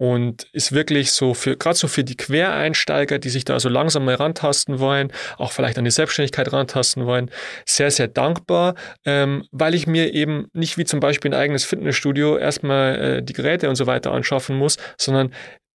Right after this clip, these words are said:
d-, ich sag mal, die Einstiegshürden im Personal Training, die sind relativ gering. Und deswegen, gerade wer so ein bisschen mit dem Gedanken spielt, es ist auf jeden Fall wert, diesen Weg zu gehen. Ähm, das betriebswirtschaftliche, unternehmerische Risiko ist da zunächst schon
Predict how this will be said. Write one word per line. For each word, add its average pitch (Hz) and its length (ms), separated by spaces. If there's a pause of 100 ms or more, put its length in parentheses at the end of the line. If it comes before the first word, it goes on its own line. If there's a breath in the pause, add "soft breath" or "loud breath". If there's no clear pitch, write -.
(100)
d-, 156 180
ich - 120
sag 151 120
mal, 143 140
die 143 140
Einstiegshürden 180 680
im 143 120
Personal 160 360
Training, 143 240
die 135 120
sind 139 140
relativ 127 500
gering. 110 340
Und 120 280 (300 loud breath)
deswegen, 127 440
gerade 147 280
wer 139 120
so 139 80
ein 151 40
bisschen 202 200
mit 190 120
dem 180 120
Gedanken 175 320
spielt, 180 400
es - 180
ist 156 100
auf 143 160
jeden 147 120
Fall 123 200
wert, 139 240 (360 loud breath)
diesen 127 240
Weg 131 180
zu - 140
gehen. 131 420
Ähm, 120 260 (280 loud breath)
das - 300 (440 loud breath)
betriebswirtschaftliche, 175 880
unternehmerische 151 720
Risiko 147 600 (160)
ist - 240
da 131 80
zunächst 123 480
schon 123 280